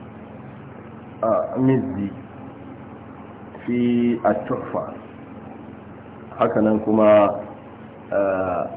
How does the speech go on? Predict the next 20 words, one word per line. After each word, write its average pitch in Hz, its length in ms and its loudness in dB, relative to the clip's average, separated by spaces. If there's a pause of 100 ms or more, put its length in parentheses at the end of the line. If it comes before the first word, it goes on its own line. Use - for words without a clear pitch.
(260)
Imam 117 280 6
al-Mizzi 107 560 4
bai, 95 380 4
bai, 87 340 -2
bai 87 340 -2 (160)
fisgo 117 440 2
hadisin 104 480 2
a 85 280 0 (160)
cikin 104 220 -2
littafi 104 500 0
at-Tuhfa 101 440 -6
ba. 90 240 -2 (2000)
Wannan 123 340 6
duka, 120 560 6 (400)
walan 123 420 8
Nabilisi 117 720 6 (400)
fi 120 240 2
az-, 101 320 4 (100)
a, 98 300 4
az-Zakhair. 98 720 4